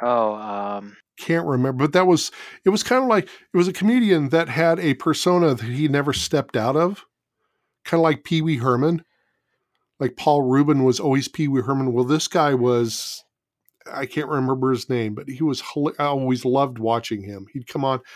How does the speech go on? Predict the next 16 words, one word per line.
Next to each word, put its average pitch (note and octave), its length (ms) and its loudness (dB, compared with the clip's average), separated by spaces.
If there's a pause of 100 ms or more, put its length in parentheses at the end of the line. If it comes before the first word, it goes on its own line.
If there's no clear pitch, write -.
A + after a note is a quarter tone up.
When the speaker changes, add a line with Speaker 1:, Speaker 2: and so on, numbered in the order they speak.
(180)
Speaker 2:
he'd C#3+ 240 -4
have C#3 240 -4
the, B2 220 -2 (420)
the, A#2+ 280 -2 (440)
you C#3 120 0
know, B2 140 0
the, A2+ 280 -4 (1600)
the, C3 280 -2
the C3+ 180 -6
whole C#3+ 360 0
outfit C#3 720 0
and B2+ 140 -2
the B2 60 -4
hat C3+ 480 0
and B2+ 80 -4
everything, B2+ 540 -2